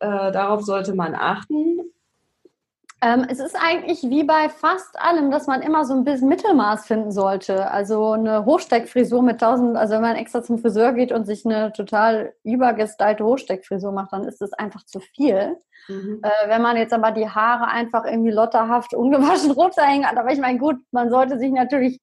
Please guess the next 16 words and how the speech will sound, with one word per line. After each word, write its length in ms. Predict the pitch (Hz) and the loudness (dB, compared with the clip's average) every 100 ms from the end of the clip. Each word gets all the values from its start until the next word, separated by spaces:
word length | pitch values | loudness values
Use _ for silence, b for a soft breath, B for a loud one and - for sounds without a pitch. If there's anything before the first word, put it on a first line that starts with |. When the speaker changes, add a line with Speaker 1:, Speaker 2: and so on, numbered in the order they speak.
| - | -4
Speaker 2:
gepflegt, 580 | 247 - 262 277 311 226 | -4 -2 0 2 2 2
ein 140 | 247 | 2
gepflegtes 440 | 233 254 262 262 | 0 0 -2 -2
Äußeres 460 | - 240 240 220 233 | 0 0 0 -4 -4
gehört 260 | 208 220 - | 0 0 0
eigentlich 220 | 202 196 _ | -4 -10 _
zum 220 | 202 196 | -8 -6
Speaker 1:
Ja. 100 | 175 | -6
Speaker 2:
gesunden 320 | 180 202 196 | -8 -10 -8
Menschenverstand 720 | 202 214 - 202 220 220 214 | -8 -6 -4 -2 -2 0 -2
dazu. 600 | 190 185 - - 311 320 B B B B | -4 -8 -6 0 2 2 B B B B
Speaker 1:
Ja. 160 | 180 180 | -8 0
Speaker 2:
Aber, 540 | 240 233 226 226 226 220 | 4 4 6 6 4 4
ähm, 420 | 233 233 233 233 | 4 4 2 0
die 140 | 220 220 | 0 2
Haare 280 | 262 277 | 2 2